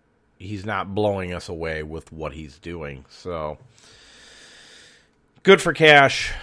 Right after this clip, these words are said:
Uh, as far as tournament, I don't know. It seems like his upside is really capped with the, uh, kinda like the target restrictions that he's been having. Matt Ryan on the other side, thirty-one of forty-two, three thirty-eight, and one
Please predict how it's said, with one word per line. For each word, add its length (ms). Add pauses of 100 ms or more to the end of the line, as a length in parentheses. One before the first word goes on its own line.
Uh, 520
as 120
far 280
as 160
tournament, 680 (540)
I 140
don't 240
know. 320 (1040)
It 300 (180)
seems 360
like 140
his 160
upside 400
is 160
really 380
capped 460
with 320
the, 460 (540)
uh, 240 (140)
kinda 220
like 160
the 100
target 320
restrictions 640
that 100
he's 120
been 160
having. 340 (480)
Matt 240
Ryan 240
on 140
the 80
other 140
side, 300
thirty-one 380
of 60
forty-two, 480
three 240
thirty-eight, 580
and 300
one 400